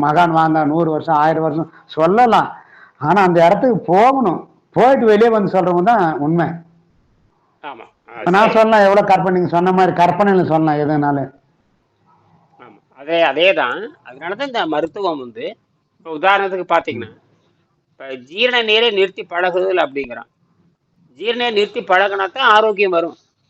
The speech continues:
Speaker 2: இப்ப ஆரோக்கியத்தை நோக்கி போகுது, ஆனால் அமைதி நோக்கி போகுது. அது நியூட்ரலா போய் நிக்க, அமைதியா பேச முடியாத அளவுக்கு போய் நிக்குது. ஆ, உதாரணத்துக்கு பாத்தீங்கன்னா, பல இடத்துல பேசவே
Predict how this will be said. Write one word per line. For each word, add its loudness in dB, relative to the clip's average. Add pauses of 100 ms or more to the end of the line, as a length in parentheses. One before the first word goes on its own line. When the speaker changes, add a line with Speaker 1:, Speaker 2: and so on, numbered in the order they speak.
(420)
Speaker 2:
இப்ப -14
ஆரோக்கியத்தை -2
நோக்கி -4
போகுது, 0
ஆனால் -6
அமைதி -4
நோக்கி -6
போகுது. -6
அது -2
நியூட்ரலா 0
போய் -2
நிக்க, -4
அமைதியா -2 (460)
பேச -2
முடியாத 2
அளவுக்கு 0
போய் 0
நிக்குது. -8 (180)
ஆ, -20 (320)
உதாரணத்துக்கு 0
பாத்தீங்கன்னா, -8 (640)
பல -8 (120)
இடத்துல -2 (120)
பேசவே 2